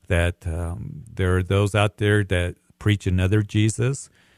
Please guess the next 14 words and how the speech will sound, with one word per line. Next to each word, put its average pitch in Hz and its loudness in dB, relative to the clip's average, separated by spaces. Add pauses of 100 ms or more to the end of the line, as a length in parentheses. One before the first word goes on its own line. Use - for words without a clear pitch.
(160)
And 85 0
I 85 2
pray 101 4
that 92 2
as 92 -2
he 107 0
gives 104 -2
truth, 117 2
that 92 0
the 95 -4
truth - -2
would 92 -6
penetrate, 107 2 (420)
um, 90 -4